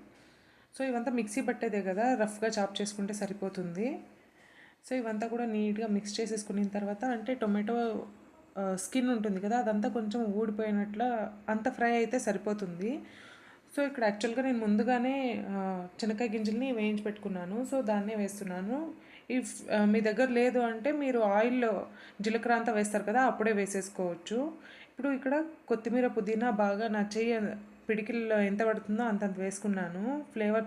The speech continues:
చాలా బాగుంటుంది. ఈ చట్నీ స్పెషాలిటీ ఏంటంటే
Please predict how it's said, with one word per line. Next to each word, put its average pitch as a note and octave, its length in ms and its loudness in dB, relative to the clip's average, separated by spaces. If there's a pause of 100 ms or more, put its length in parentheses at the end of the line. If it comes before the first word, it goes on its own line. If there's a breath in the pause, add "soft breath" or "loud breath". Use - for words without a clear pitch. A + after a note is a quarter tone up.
(100)
చాలా F#3+ 280 2
బాగుంటుంది. G3+ 760 -2 (480 loud breath)
ఈ B3+ 100 0 (100)
చట్నీ A#3+ 180 0
స్పెషాలిటీ A3 580 0
ఏంటంటే G#3 880 2